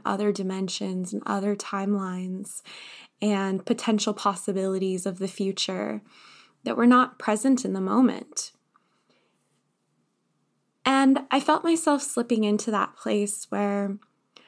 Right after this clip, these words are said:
I wasn't fully honoring that I'm someone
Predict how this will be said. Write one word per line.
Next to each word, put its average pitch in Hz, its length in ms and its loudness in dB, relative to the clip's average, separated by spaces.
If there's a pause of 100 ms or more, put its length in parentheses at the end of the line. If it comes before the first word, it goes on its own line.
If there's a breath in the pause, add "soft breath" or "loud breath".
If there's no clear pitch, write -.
(400 loud breath)
I 214 60 2
wasn't 240 420 2
fully 220 400 0
honoring 202 600 2
that 208 160 0
I'm 220 160 0
someone 330 500 2